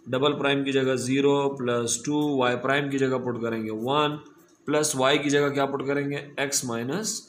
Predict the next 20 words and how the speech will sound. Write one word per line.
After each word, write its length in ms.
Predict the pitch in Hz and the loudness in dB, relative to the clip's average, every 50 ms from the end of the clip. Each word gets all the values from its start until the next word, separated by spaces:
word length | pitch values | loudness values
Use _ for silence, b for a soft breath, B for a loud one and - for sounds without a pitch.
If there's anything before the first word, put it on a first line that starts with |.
| _ _ _ _ _ _ _ _ _ - _ - _ _ _ - - - - _ - - _ _ - | _ _ _ _ _ _ _ _ _ -20 _ -20 _ _ _ -20 -20 -20 -20 _ -20 -20 _ _ -4
टू 400 | - 131 143 160 185 - - - - _ - _ _ _ _ _ - - | 0 2 2 2 0 -2 -8 -14 -18 _ -20 _ _ _ _ _ -4 2
is 160 | 180 180 170 | 4 4 4
equal 360 | 226 220 - 156 147 139 135 135 | 4 2 4 4 4 4 4 2
to 100 | 160 185 185 - - - 269 | 0 -2 -2 -4 -4 -4 -2
x 180 | 262 - - | 0 2 2
आना 200 | 143 131 127 123 110 | 2 2 0 0 -2
चाहिए, 340 | 98 104 85 78 60 50 - - - _ _ _ _ _ - - - | -4 -6 -6 -8 -8 -10 -12 -16 -20 _ _ _ _ _ -20 -18 -12
ठीक 160 | 139 147 165 | -10 -8 -6
है। 80 | 175 180 185 - B B B B B B B _ - | -8 -8 -10 -12 B B B B B B B _ -2
तो 40 | 127 | 2
ये 80 | 143 151 | 2 2
देखें, 240 | 151 165 180 175 170 | 4 2 2 0 2
two 140 | 175 165 170 | 4 4 6
into 240 | 170 165 156 165 156 | 6 4 4 2 4
one 280 | 156 147 147 147 143 143 | 4 4 4 2 0 -2
two, 300 | 151 147 156 190 214 - 196 - - - | 0 2 2 2 2 0 -4 -10 -12 -2
two 180 | - 156 160 165 160 160 | 2 2 4 4 2 0
plus 400 | 160 143 135 135 135 135 131 - - - - - - _ _ _ _ _ _ _ _ _ _ _ _ _ _ _ _ _ _ _ _ _ _ - - _ - _ _ - - - | 0 2 2 2 2 0 0 -2 -4 -6 -8 -14 -20 _ _ _ _ _ _ _ _ _ _ _ _ _ _ _ _ _ _ _ _ _ _ -20 -20 _ -20 _ _ -20 -8 -4
x 440 | 135 135 139 151 156 160 - - 131 | -2 -2 0 -2 -2 -2 -4 -6 -4
minus 500 | 123 120 120 117 113 113 117 117 117 | -4 -2 -2 -2 -2 -2 -4 -4 -4